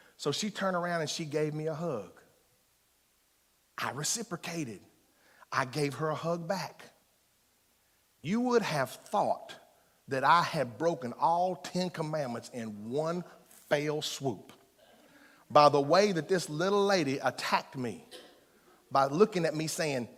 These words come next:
"You're not supposed to do that." You know, that's my, she ain't from here. And, uh, so I,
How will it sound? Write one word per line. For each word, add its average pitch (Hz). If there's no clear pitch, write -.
"You're 185
not 233
supposed 247
to 254
do 254
that." 262
You 170
know, 160
that's 165
my, 143
she 156
ain't 147
from 135
here. 120
And, 170
uh, 131
so 233
I, 208